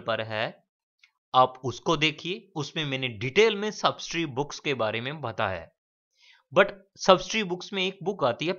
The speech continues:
पेटी कैश बुक, उसके बारे, उसके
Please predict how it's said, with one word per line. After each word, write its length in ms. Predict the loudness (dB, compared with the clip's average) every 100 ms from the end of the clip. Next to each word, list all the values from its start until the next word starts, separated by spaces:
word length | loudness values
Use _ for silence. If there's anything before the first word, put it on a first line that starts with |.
| 2
पेटी 240 | 0 0
कैश 320 | -6 -6 -8 -16
बुक, 160 | -20 _ _ -20 -20 -20 _ _ _ -4
उसके 300 | 0 2 4
बारे, 300 | 4 0 -4
उसके 260 | -4 -4